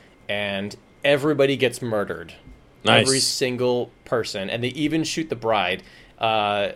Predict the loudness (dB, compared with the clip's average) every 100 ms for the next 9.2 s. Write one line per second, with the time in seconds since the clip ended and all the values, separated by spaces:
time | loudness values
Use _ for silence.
0 | -10 -8 -2 0 -2 -6 -8 -6 0 2
1 | 4 4 2 -2 -6 -18 -12 -6 -2 0
2 | -2 -4 -14 -16 -14 -16 -20 -20 -4 0
3 | 2 2 0 -4 -2 0 -2 -6 -20 -14
4 | -4 4 6 10 8 10 10 10 8 4
5 | -8 -14 4 6 8 8 6 6 0 4
6 | 6 6 4 -4 0 2 2 -2 0 0
7 | 0 0 2 2 -2 -4 -2 0 0 -2
8 | -6 -10 -20 -10 -8 -6 -2 2 4 4
9 | 2